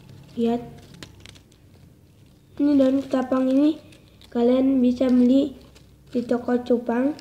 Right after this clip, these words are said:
atau di mana, ya, dimanapun. Dan kalian bisa ambil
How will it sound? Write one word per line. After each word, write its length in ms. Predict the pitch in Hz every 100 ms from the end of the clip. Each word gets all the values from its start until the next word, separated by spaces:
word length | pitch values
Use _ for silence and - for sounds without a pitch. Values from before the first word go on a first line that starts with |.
| - _ _ _ _ _ _ _ _ _ _ _ _ _ -
atau 400 | 254 - 269 262 247 - _ _ _ -
di 80 | 254
mana, 400 | 240 240 226 - - _ _ -
ya, 160 | 254 247 226 -
dimanapun. 880 | - 240 233 226 226 240 240 262 - - _ _
Dan 240 | - 254 247
kalian 320 | 240 254 277
bisa 400 | 262 - - -
ambil 640 | 254 240 233 240 262 277